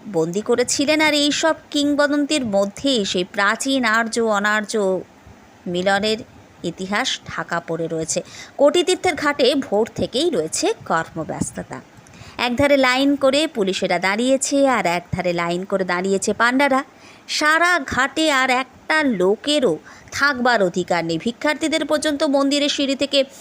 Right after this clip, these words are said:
ঝাঁটিয়ে দূরে সরিয়ে দেওয়া হয়েছে। তো ভোরবেলা প্রাতকৃত্য স্নানাদি সেরে নিয়ে ধর্মশালা থেকে মন্দিরের উদ্দেশ্যে পা বাড়িয়েছিলাম, খালি পা, গায়ে গেরুয়া, আর গরম, সেই গেরুয়া গা-, গরম চাদর, ডান হাতে পুটুলি ভর্তি অনেকগুলো খুচরো পয়সা।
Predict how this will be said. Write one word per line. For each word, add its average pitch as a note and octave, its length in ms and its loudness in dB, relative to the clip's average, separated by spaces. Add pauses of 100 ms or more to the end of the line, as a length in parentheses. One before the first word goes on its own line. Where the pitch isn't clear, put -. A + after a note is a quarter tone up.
(240)
ঝাঁটিয়ে C4 500 2
দূরে A#3 240 4
সরিয়ে F#3+ 300 0
দেওয়া F3 200 2
হয়েছে। F3+ 220 0
তো G3 100 -2
ভোরবেলা C#4 480 4
প্রাতকৃত্য C4+ 600 -2
স্নানাদি B3+ 440 0
সেরে C4 300 2
নিয়ে F4+ 280 0 (360)
ধর্মশালা G#3 560 0
থেকে C#4 300 0
মন্দিরের F3 500 0
উদ্দেশ্যে F#3+ 380 -2
পা A#3+ 220 2
বাড়িয়েছিলাম, C4+ 640 2 (240)
খালি C#4 280 2
পা, C4+ 220 0 (300)
গায়ে E3+ 220 2
গেরুয়া, C4 420 4 (220)
আর G3+ 140 0
গরম, A3+ 420 2 (200)
সেই A#3 220 0
গেরুয়া A#3 300 2
গা-, A3+ 220 2
গরম A#3 260 2
চাদর, B3+ 360 2 (1040)
ডান G#3 220 2
হাতে A#3+ 160 0
পুটুলি A#3+ 360 -2
ভর্তি B3 340 0
অনেকগুলো A#3 520 0
খুচরো C4+ 380 0
পয়সা। B3 440 0